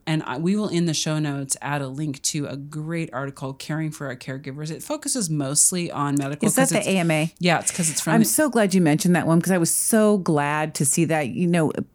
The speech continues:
Speaker 2: listeners know that Karina and I share articles and information and studies as we're preparing for these shows. And when I saw that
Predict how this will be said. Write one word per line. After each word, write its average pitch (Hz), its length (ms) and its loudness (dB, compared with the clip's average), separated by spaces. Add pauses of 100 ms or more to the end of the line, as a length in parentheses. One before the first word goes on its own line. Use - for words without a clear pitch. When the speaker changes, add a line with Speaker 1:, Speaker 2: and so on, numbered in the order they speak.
(120)
Speaker 2:
listeners 156 500 2
know 147 140 6
that 135 160 0
Karina 147 240 4
and 139 80 4
I 135 100 4
share 135 260 0
articles 139 440 2
and 135 80 6
information 147 500 2
and 120 160 2
studies 131 360 0
as 127 120 -2
we're 135 80 2
preparing 131 400 2
for 123 140 -2
these 117 160 0
shows. 135 360 0
And 127 140 4 (460)
when 170 160 2
I 175 240 2
saw 147 480 0
that 143 480 -2